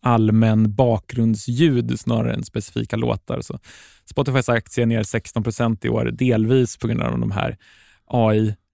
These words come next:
A I-oron. Men jag skulle väl personligen gissa att de flesta är intresserade av att höra riktiga, inom citationstecken,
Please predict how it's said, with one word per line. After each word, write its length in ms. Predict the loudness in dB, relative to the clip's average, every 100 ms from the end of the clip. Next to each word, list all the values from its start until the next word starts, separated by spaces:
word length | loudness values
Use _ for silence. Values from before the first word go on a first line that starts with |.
| _ _ 0
A 160 | 2
I-oron. 580 | 2 2 4 4 2 0
Men 160 | 0 2
jag 120 | 0
skulle 220 | 0 0
väl 240 | 2 0 -2 -6
personligen 420 | -2 2 2 2
gissa 200 | 0 -2
att 80 | -2
de 100 | -2
flesta 260 | -2 0
är 20 | -2
intresserade 380 | 0 -2 -2
av 80 | 0
att 80 | 0
höra 300 | 0 0 -4 -8 _ _ _ _ _ -10
riktiga, 500 | -6 -6 -6 0 0
inom 260 | 2 0 -2
citationstecken, 840 | -4 -6 -4 -6 -6 -4 -4 -6